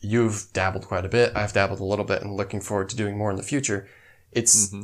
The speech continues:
Speaker 1: you're doing it because you feel a pulling towards it, 'cause you feel a desire to do it. And so you enjoy the process for the most part, maybe until you get into more of the crunching numbers,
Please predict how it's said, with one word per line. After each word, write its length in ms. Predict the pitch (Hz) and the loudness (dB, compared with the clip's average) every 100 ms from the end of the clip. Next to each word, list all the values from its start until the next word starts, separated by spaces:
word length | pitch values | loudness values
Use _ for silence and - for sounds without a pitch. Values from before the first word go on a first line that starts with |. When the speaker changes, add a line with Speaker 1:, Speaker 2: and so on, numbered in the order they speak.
| - | -10
Speaker 1:
you're 160 | 113 110 | -2 -2
doing 360 | 110 165 170 107 | 6 6 8 2
it 120 | - | 0
because 520 | 101 - - 107 107 | -6 -2 0 2 2
you 80 | 107 | -2
feel 480 | - - 113 101 98 | -2 0 4 4 4
a 120 | 104 | 0
pulling 480 | - 135 127 95 92 | 2 4 4 4 -2
towards 300 | - 120 123 | 0 0 0
it, 140 | - - | -4 -6
'cause 140 | 107 | -2
you 80 | 98 | -2
feel 280 | - 113 95 | 0 0 0
a 60 | |
desire 440 | 92 98 92 90 78 | -2 -2 0 -2 -2
to 260 | - 131 117 | 0 0 0
do 160 | 82 | -2
it. 140 | - - - - | -4 -10 -18 -4
And 160 | 113 107 | 2 6
so 420 | 110 101 95 - _ _ _ - | 6 6 2 -4 _ _ _ -4
you 220 | 117 117 | 0 2
enjoy 760 | 104 101 - 127 135 107 98 - | 2 0 4 6 6 4 2 -6
the 80 | 113 | -6
process 520 | - 123 127 - - | 4 6 6 2 0
for 140 | - 117 | 0 -2
the 80 | |
most 240 | 98 98 - | -2 -4 0
part, 340 | 101 120 - - | 2 2 0 0
maybe 300 | 117 107 101 | 0 2 0
until 240 | 90 110 | 0 0
you 120 | 98 92 | -2 -2
get 160 | 98 | -4
into 240 | 98 - 95 | -6 -6 -4
more 200 | 92 90 | -2 -4
of 120 | - | -4
the 80 | 95 | -6
crunching 440 | - 101 95 95 | -4 -6 -4 -4
numbers, 640 | 92 90 87 87 85 - | -4 -4 -6 -6 -6 -8